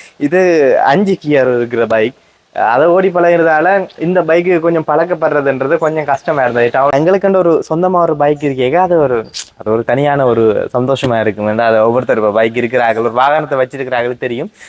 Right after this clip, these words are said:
எங்களுக்குன்ட்டு தனித்தனியா ஒரு வாகனம் வச்சிருக்கேக்க எப்படி இருக்குமான்னு சொல்லி, அப்படி ஒரு,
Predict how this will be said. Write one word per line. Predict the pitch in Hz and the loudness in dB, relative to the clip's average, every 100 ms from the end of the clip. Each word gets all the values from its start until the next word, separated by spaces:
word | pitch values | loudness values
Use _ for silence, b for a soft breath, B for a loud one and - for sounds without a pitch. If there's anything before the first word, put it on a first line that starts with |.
| B - | B -2
எங்களுக்குன்ட்டு | 139 147 151 139 143 147 | 2 2 2 0 0 0
தனித்தனியா | 143 139 139 143 | 0 0 -2 0
ஒரு | 135 127 | 0 0
வாகனம் | 123 127 123 113 | 0 0 -4 -6
வச்சிருக்கேக்க | 113 110 107 135 147 127 107 | -10 -6 -4 0 2 2 0
எப்படி | 123 135 | -2 0
இருக்குமான்னு | 120 104 107 98 101 | 0 0 -4 -6 -4
சொல்லி, | 120 185 b b b b | -4 -4 b b b b
அப்படி | 101 117 156 | -4 -2 0
ஒரு, | 151 143 | 2 2